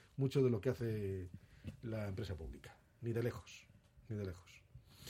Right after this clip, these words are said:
Y es más, muchas de las negociaciones que yo observo y miro, creo que están pensadas más para la pública que para la privada. Si uno realmente ve cuál es el panorama, ¿eh?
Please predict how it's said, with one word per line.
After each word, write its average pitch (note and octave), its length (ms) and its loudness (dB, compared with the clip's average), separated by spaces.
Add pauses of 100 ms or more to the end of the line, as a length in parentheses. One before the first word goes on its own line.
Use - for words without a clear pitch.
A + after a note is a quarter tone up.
(260)
Y D3 60 0
es C3 100 10
más, C#3+ 280 8
muchas A2+ 420 4
de B2+ 60 10
las B2 160 8
negociaciones B2 840 4
que G#2+ 320 2
yo B2+ 160 8
observo A#2+ 640 8
y G#2 400 2
miro, D3+ 460 2
creo C3 200 6
que A2+ 60 2
están A#2 200 0
pensadas A2 420 2
más A#2 140 0
para G#2 160 -2
la F#2+ 100 -2
pública C#3+ 400 0
que B2 80 0
para G2 160 -2
la F2 100 -2
privada. E2 380 -10 (1400)
Si - 160 -4
uno A#2+ 400 6 (100)
realmente A2+ 520 4
ve B2 180 6
cuál A2 180 2
es G2+ 160 0
el F#2 120 0
panorama, F#2 460 0
¿eh? C#3+ 80 -6